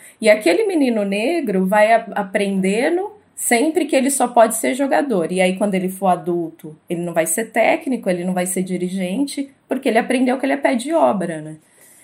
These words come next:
E isso tem a ver com violência, com desrespeito à legislação brasileira, enfim.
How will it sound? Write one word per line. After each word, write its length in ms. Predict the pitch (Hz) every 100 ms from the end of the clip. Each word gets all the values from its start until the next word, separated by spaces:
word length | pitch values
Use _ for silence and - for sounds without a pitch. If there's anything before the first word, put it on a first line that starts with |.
| _ -
E 280 | 220 220 254
isso 380 | 311 - 392 381
tem 280 | 339 226 226
a 80 |
ver 320 | 208 190 202 240
com 240 | 302 294
violência, 880 | 294 311 294 208 208 226 240 226 208
com 160 | 208
desrespeito 720 | 190 190 208 190 - 185 185 190
à 20 |
legislação 760 | 185 185 185 185 175 - 180 180
brasileira, 1200 | 180 180 180 170 165 185 196 180 170 165 160 - _ _ _ _ _ _ -
enfim. 560 | 214 190 - 175 151